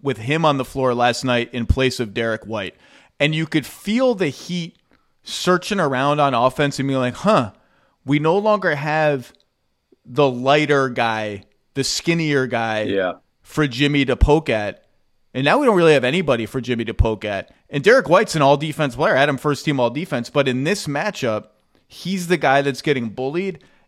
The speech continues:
Speaker 1: And it just felt, you could feel the heft of the Celtics without him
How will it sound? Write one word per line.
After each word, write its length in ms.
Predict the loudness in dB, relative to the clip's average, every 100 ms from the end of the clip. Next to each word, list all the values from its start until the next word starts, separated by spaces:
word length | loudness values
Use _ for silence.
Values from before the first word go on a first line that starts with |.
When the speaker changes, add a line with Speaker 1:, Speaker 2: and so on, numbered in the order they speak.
| -6
Speaker 1:
And 140 | -2 -2
it 100 | -2
just 260 | -2 -2
felt, 360 | -6 2 2 2
you 120 | -4
could 200 | -2 -4
feel 380 | -4 -6 -2 0
the 180 | 0 -2
heft 600 | -2 -4 -4 -4 -20 -20 _ _ _ _
of 180 | 0 0
the 60 | -2
Celtics 560 | 2 4 4 0 -2
without 380 | -4 0 2 2
him 260 | 2 0